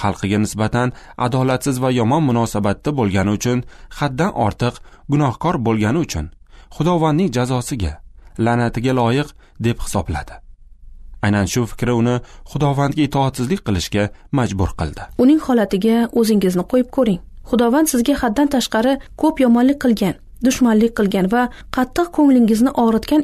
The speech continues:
Speaker 2: insonni tavbaga kelishi uchun sizni yuboryapti. Agar u inson sizning so'zingizga quloq solmasa, Xudovand uni qattiq jazolaydi.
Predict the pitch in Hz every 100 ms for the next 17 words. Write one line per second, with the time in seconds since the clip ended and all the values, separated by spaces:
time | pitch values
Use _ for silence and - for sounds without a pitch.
0 | 233 202 208 190 226 262 - - - 277
1 | 226 208 220 233 202 - 202 196 254 277
2 | 269 311 254 208 175 175 - 185 - -
3 | - 214 254 254 240 240 - 247 - 233
4 | 262 254 226 220 208 254 - 233 240 -
5 | 254 190 - - - - 202 190 220 226
6 | 233 233 247 - 254 269 269 285 214 160